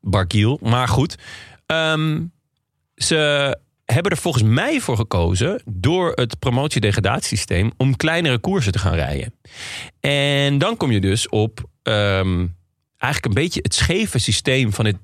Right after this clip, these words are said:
promotiedegradatiesysteem, waar ook, eh, een van de ploegleiders of eigenaren van I F al over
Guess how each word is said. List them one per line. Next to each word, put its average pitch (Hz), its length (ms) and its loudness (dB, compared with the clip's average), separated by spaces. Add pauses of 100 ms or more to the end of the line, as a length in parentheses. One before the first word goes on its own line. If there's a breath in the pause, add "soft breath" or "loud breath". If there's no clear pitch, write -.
promotiedegradatiesysteem, 104 1200 0
waar 113 120 2
ook, 117 340 -2
eh, 95 460 2 (100)
een 101 240 0
van 95 280 0
de 92 180 2 (460 loud breath)
ploegleiders 107 520 2
of - 60 -6
eigenaren 110 540 2
van 101 240 0
I 143 280 2
F - 80 -6
al 95 180 2
over 90 280 0